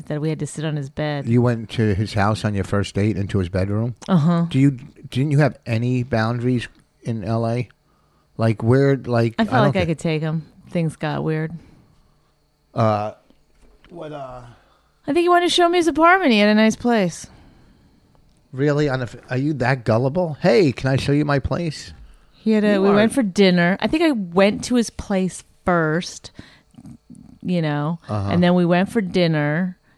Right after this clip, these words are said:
Speaker 1: and then dinner was awkward because it felt really date-ish, which I'm not used to usually. Especially I kinda knew him already. And then,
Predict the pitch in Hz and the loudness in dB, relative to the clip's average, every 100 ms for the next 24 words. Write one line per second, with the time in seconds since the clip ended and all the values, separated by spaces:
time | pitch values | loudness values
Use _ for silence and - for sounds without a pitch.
0 | _ - 165 170 165 165 165 160 165 165 | _ -2 0 2 2 0 0 0 0 -2
1 | - _ _ _ _ _ _ _ _ - | -6 _ _ _ _ _ _ _ _ -2
2 | 190 208 214 208 185 - 185 175 175 190 | 2 4 4 4 2 0 2 4 2 -2
3 | 170 170 - 175 165 165 160 156 - - | -2 -4 -4 -4 -2 -2 -4 -8 -18 -8
4 | 185 - 240 262 254 - _ - 156 165 | -8 -4 0 0 0 -6 _ -16 -4 2
5 | 226 226 170 151 165 185 160 - - - | 4 4 0 0 -2 -2 -4 -8 -12 -16
6 | - - 160 - 165 165 156 160 143 - | -18 -10 -10 -8 -6 -6 -6 -6 -8 -8
7 | 147 147 139 151 151 151 151 143 _ _ | -8 -6 -8 -10 -10 -8 -10 -12 _ _
8 | _ _ _ _ _ - - 196 180 - | _ _ _ _ _ -16 -10 -4 -4 -4
9 | 175 165 156 175 160 143 143 143 139 147 | -4 -4 -2 -2 -2 -4 -6 -8 -6 -8
10 | - _ _ _ - - 156 156 160 160 | -12 _ _ _ -12 -6 -4 0 0 0
11 | 160 160 160 156 | 0 -2 -2 -4